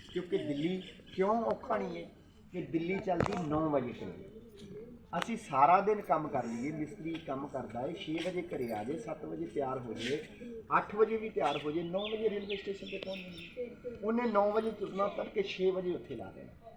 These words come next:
ਦਿਨ ਚੜ੍ਹਦਾ। ਸਾਰਾ ਦਿਨ ਕੰਮ ਕਰੀਏ, ਨੌ ਵਜੇ ਫਿਰ ਦਿੱਲੀ ਤੋਂ ਵਾਪਸ ਆਉਂਦੀ ਹੈ, ਹੈ ਨਾ? ਉਹਨੇ ਛੇ ਵਜੇ ਲਾ ਦੇਣਾ। ਹੁਣ ਛੇ ਵਜੇ ਆ ਕੇ, ਸੱਤ ਵਜੇ ਤਿਆਰ ਹੋ ਕੇ ਤੇ ਅੱਠ ਵਜੇ ਜਾ ਕੇ ਆਪਦਾ ਕੰਮ ਵੀ ਕਰ ਸਕਦਾ, ਹੈ ਨਾ?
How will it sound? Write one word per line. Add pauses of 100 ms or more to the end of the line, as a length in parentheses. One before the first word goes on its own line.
(240)
ਦਿਨ
ਚੜ੍ਹਦਾ। (680)
ਸਾਰਾ
ਦਿਨ
ਕੰਮ
ਕਰੀਏ,
ਨੌ
ਵਜੇ
ਫਿਰ
ਦਿੱਲੀ
ਤੋਂ
ਵਾਪਸ
ਆਉਂਦੀ
ਹੈ, (840)
ਹੈ
ਨਾ? (360)
ਉਹਨੇ
ਛੇ
ਵਜੇ
ਲਾ
ਦੇਣਾ। (360)
ਹੁਣ
ਛੇ
ਵਜੇ
ਆ
ਕੇ,
ਸੱਤ
ਵਜੇ
ਤਿਆਰ
ਹੋ
ਕੇ (240)
ਤੇ (100)
ਅੱਠ
ਵਜੇ
ਜਾ
ਕੇ
ਆਪਦਾ
ਕੰਮ
ਵੀ
ਕਰ
ਸਕਦਾ,
ਹੈ
ਨਾ?